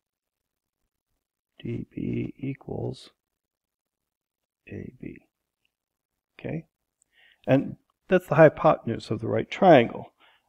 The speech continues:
Uh, and so we know that A squared plus B squared equals C squared, um, the Pythagorean theorem.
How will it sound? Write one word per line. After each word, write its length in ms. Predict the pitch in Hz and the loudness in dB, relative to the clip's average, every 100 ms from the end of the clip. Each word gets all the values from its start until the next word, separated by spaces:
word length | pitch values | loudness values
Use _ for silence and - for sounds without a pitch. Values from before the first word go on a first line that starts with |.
| - | -6
Uh, 340 | 117 113 113 - _ _ _ _ | 0 4 2 0 _ _ _ _
and 160 | 123 113 | -6 -4
so 240 | - 110 | 0 2
we 200 | 101 120 | 2 0
know 240 | 123 120 113 | 2 2 2
that 340 | 113 110 107 _ _ _ _ _ _ _ _ - | 2 2 2 _ _ _ _ _ _ _ _ -12
A 220 | 110 110 | -8 -8
squared 540 | - - 107 104 107 - | -10 -8 -6 -4 -4 -6
plus 400 | - 95 92 - | -10 -10 -10 -14
B 320 | - 113 113 | -10 -6 -6
squared 560 | - - 107 104 104 | -10 -6 -4 -4 -6
equals 480 | - 98 - 175 101 | -8 -14 -10 -8 -8
C 180 | - 139 | -4 -4
squared, 400 | - - - - _ _ _ _ _ - | -4 -12 -16 -16 _ _ _ _ _ -16
um, 360 | 104 90 82 - _ _ _ _ - _ - - | -12 -12 -12 -20 _ _ _ _ -20 _ -20 -10
the 80 | 110 | -10
Pythagorean 520 | - - 113 101 101 | -10 -4 -2 -2 -6
theorem. 320 | - 135 92 | -2 -2 -2